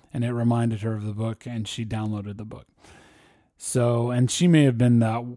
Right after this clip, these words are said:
the one sale that I was saying, "Well, I got one sale." I think that was probably her.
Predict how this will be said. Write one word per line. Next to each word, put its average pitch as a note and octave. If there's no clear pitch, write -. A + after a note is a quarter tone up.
the A#2+
one A#2+
sale A#2
that A2
I A2+
was G#2+
saying, A2+
"Well, D#3
I E3+
got E3+
one D#3
sale." G#2
I A#2+
think B2
that A2+
was A2
probably G#2
her. A2